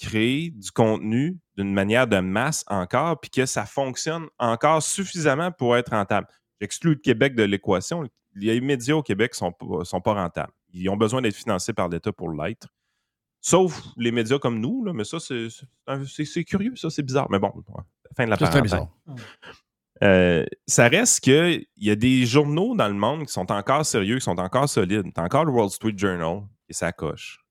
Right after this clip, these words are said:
Speaker 1: euh, qui, qui donne la bonne information, puis qui, qui est encore ses bonnes priorités.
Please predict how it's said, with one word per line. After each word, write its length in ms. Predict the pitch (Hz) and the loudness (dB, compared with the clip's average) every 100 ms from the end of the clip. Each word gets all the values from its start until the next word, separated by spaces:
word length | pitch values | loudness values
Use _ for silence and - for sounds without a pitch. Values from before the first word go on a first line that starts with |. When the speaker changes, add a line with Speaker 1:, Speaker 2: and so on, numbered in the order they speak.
| _ | _
Speaker 1:
euh, 460 | 80 76 78 87 87 - | -16 -14 -14 -12 -12 -14
qui, 240 | - 85 | -10 -10
qui 160 | - 90 | -8 -2
donne 300 | 92 101 98 | 2 2 4
la 100 | 90 | 2
bonne 200 | 95 101 | 2 -2
information, 680 | 92 98 95 90 82 85 92 | -4 -4 -4 -4 -8 -10 -12
puis 100 | - | -10
qui, 280 | 85 80 | -6 -6
qui 160 | - 85 | -10 -14
est 80 | 80 - | -14 -14
encore 460 | 73 71 82 104 | -12 -8 0 0
ses 140 | 107 92 | 0 -2
bonnes 200 | 95 95 | -2 -4
priorités. 560 | - 95 90 - 80 | -2 -2 -2 -6 -10